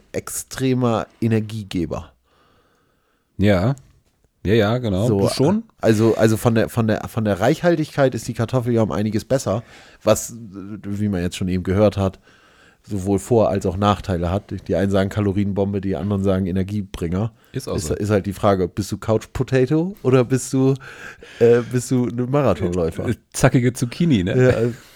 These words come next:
Speaker 1: ja, aber
Speaker 2: <laughs> Ich weiß auch nicht. Aber ich find's aber schon interessant. Wir hatten, äh, haben in der letzten Runde haben wir noch gesagt, äh,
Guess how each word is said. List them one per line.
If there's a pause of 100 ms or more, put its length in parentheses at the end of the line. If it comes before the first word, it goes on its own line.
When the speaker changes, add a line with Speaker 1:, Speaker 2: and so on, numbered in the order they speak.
(480)
Speaker 1:
ja,
aber (540)
Speaker 2:
<laughs>
Ich
weiß
auch
nicht. (220)
Aber
ich
find's
aber
schon
interessant. (220)
Wir
hatten,
äh,
haben
in
der
letzten
Runde
haben
wir
noch
gesagt,
äh,